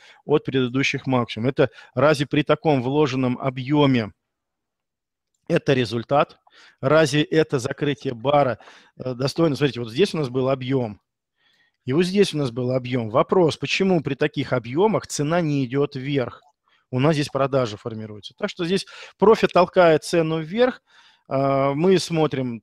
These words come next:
трейдеры, что, ух ты, доллар уже ж там шестьдесят пять рублей, шестьдесят шесть рублей, начинают его покупать, как будто бы он стоит, с-, с-, ну, скоро будет стоить там сто двадцать рублей. А на самом деле мы смотрим дневной таймфрейм,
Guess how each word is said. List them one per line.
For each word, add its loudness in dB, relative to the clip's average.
трейдеры, 0
что, -8
ух 0
ты, 0
доллар 2
уже -4
ж -12
там -8
шестьдесят -6
пять 4
рублей, 2
шестьдесят -8
шесть 0
рублей, -2
начинают -6
его 4
покупать, 0
как 2
будто -6
бы -4
он -2
стоит, -6
с-, -20
с-, -14
ну, -2
скоро 0
будет -4
стоить -2
там -4
сто -4
двадцать 4
рублей. -2
А 0
на 2
самом 4
деле 6
мы 2
смотрим 0
дневной 0
таймфрейм, -2